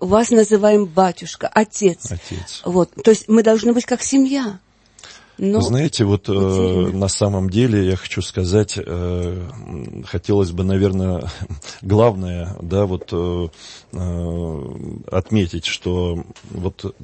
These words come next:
Speaker 2: то, о чём мы сейчас говорим, это есть божественная педагогика. Когда, э,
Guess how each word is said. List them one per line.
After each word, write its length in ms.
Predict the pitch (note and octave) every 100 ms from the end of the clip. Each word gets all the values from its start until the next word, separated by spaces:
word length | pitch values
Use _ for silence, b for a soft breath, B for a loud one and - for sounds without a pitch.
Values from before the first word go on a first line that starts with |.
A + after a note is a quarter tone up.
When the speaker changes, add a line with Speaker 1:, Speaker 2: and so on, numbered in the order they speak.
| -
Speaker 2:
то, 280 | A#2+ A2 F#2
о 140 | F#2
чём 260 | F#2+ - G#2
мы 120 | F#2
сейчас 420 | F#2 F#2 - F#2+ E2
говорим, 640 | F2+ F#2 G2 D3 F#3 F3+ _ -
это 300 | A2+ - F#2
есть 580 | F2 F#2+ A2+ C#3+ -
божественная 800 | E2 E2+ F2 F#2 G2+ - F#2+ F2+
педагогика. 880 | E2+ E2+ F2+ E2 F2 D#2 D#2+ - - _ _ _ _ _ B B B
Когда, 640 | - F2 E2 G2+ F#2+ F2+ D2+ b b
э, 320 | F#2+ F2+ F2